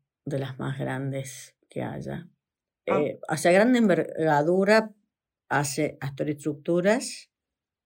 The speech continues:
Speaker 1: y completa Astor y Construcciones, y Astor y Construcciones ya empezó a licitar por sí misma, o obras viales, o otro tipo de obras,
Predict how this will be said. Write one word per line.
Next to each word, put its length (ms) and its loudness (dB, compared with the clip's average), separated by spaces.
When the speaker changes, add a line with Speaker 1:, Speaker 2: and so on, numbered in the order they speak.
Speaker 1:
y 120 -6
completa 960 -2
Astor 300 -8
y 40 -6
Construcciones, 1000 -6
y 60 -6
Astor 260 -4
y 80 -4
Construcciones 760 -6
ya 380 -2
empezó 440 -6
a 60 -2
licitar 580 -4
por 120 -4
sí 180 -2
misma, 600 -2
o 680 -8
obras 340 -4
viales, 1040 2
o 540 -8
otro 280 -8
tipo 240 -10
de 120 -2
obras, 560 -2